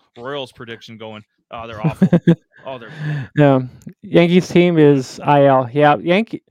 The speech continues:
Speaker 2: I'm, I'm kinda, kinda surprised. I
Speaker 1: Yankees,
Speaker 2: mean,
Speaker 1: uh, yeah, Yankees.
Speaker 2: well, yeah, they're, they're under five hundred this year, or pretty close to being, uh, be, uh, close to being under five hundred. So,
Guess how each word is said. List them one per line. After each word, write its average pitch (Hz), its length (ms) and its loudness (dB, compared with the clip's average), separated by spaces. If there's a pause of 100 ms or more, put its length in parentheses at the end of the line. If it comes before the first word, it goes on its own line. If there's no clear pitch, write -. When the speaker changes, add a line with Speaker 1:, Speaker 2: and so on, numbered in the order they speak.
(260)
Speaker 2:
I'm, 214 200 -2
I'm 220 180 -2
kinda, 254 640 -2 (160)
kinda 208 220 -10
surprised. 156 800 -8
I 143 40 -12
Speaker 1:
Yankees, 143 240 -14
Speaker 2:
mean, - 20 -16
Speaker 1:
uh, 107 100 -14
yeah, 117 100 -14 (240)
Yankees. 151 120 -20 (960)
Speaker 2:
well, 196 180 0
yeah, 170 240 0
they're, 208 420 -6 (100)
they're 190 340 -12
under 185 320 -6
five 131 300 -10
hundred 156 340 -14
this - 260 -18
year, 131 140 -16
or 139 180 -14 (100)
pretty 180 160 -10
close 185 240 -8
to 156 80 -20
being, 143 300 -10
uh, 139 340 -6
be, 147 140 -8
uh, 143 220 -4 (320)
close 185 380 -8
to 165 60 -14
being 156 300 -6
under 160 320 -8
five 131 320 -8
hundred. 127 380 -12
So, 131 340 -12